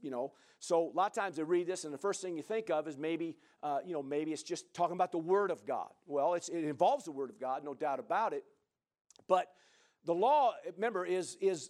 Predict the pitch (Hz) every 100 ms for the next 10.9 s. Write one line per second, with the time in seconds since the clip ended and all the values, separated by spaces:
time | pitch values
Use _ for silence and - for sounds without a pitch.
0 | 156 160 - 262 285 202 160 139 151 170
1 | 254 208 226 190 165 165 - - 247 -
2 | 190 208 - - 233 220 214 - 220 208
3 | - - - _ - - 165 156 147 160
4 | - 160 143 123 165 147 139 147 139 135
5 | 139 139 131 - _ _ - 117 113 104
6 | 147 135 143 135 131 123 120 120 120 139
7 | _ _ _ - 165 170 185 180 165 -
8 | - 247 254 240 240 214 - 240 - 139
9 | 151 _ _ _ _ _ - 175 180 -
10 | 160 160 233 254 226 208 220 214 220